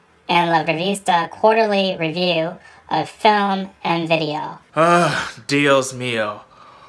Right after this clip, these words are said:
Speaker 2: ¿Por qué tenemos esta clase de tiempo para escribir esta clase de mierda todos los días en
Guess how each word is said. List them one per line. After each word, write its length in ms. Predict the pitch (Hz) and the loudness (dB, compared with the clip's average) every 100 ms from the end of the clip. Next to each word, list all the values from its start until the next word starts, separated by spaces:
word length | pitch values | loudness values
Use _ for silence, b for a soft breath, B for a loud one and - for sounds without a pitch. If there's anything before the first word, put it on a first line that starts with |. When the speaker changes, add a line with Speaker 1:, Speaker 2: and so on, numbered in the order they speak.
| B B - | B B -2
Speaker 2:
¿Por 220 | 160 160 | 0 0
qué 180 | 202 202 | 0 2
tenemos 640 | 202 175 175 170 160 - | 2 0 -2 -2 -4 -4
esta 300 | 139 131 135 | -6 -4 -6
clase 400 | 139 135 135 135 | 0 0 -2 -6
de 120 | 131 | -8
tiempo 680 | 127 120 120 117 120 110 110 b b _ | -6 -6 -6 -6 -6 -6 -8 b b _
para 260 | - 123 131 | 0 2 2
escribir 600 | 127 - 123 127 143 139 | -2 -4 -4 -2 -2 -2
esta 300 | 123 123 131 | -2 -6 -6
clase 380 | 123 127 127 131 | -4 -2 -2 -4
de 100 | 127 | -6
mierda 400 | 123 117 120 110 | -4 -4 -4 -4
todos 240 | 131 139 | -4 -2
los 260 | 143 131 - | -2 -2 -4
días 440 | 127 120 113 113 | -6 -4 -6 -6
en 340 | 113 110 107 | -8 -8 -12